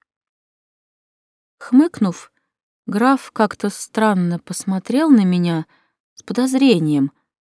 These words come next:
словно ожидая подвоха, только пока ещё не понял, откуда. "Потому что у вас нет выбора",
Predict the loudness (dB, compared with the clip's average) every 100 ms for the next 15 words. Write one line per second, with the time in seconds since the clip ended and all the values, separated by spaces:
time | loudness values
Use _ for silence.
0 | _ _ _ _ -6 0 2 2 2 -2
1 | -2 -2 -4 -6 -4 -2 -2 -2 -6 -8
2 | _ _ _ _ _ -8 -8 -6 -8 -8
3 | -4 -4 -2 0 -2 0 0 0 -2 -4
4 | -8 -8 -8 -12 _ _ _ _ _ _
5 | _ _ _ _ _ _ _ _ _ _
6 | -4 0 0 -2 -2 0 0 0 -4 -2
7 | -2 0 -2 -6